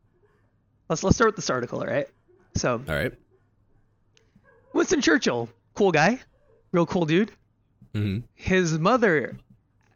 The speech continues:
Speaker 1: uh, is actually an American born in Brooklyn in eighteen fifty-four. Second of four daughters of, um, the financier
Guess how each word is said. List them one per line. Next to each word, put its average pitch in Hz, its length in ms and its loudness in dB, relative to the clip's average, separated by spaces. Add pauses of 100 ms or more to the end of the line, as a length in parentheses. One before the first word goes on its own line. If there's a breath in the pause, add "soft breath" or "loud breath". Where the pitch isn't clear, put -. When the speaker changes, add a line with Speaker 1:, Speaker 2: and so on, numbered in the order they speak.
(100)
Speaker 1:
uh, 151 380 2
is 143 100 0
actually 170 340 2
an 175 60 0
American 170 460 2
born 170 200 2
in 180 120 0
Brooklyn 175 420 2
in 156 60 -2
eighteen 175 280 -2
fifty-four. 180 560 -2 (680)
Second 185 380 0
of 170 100 0
four 170 200 0
daughters 160 540 -2 (1600)
of, 156 260 0
um, 143 680 -4 (500)
the 160 100 0
financier 156 840 -2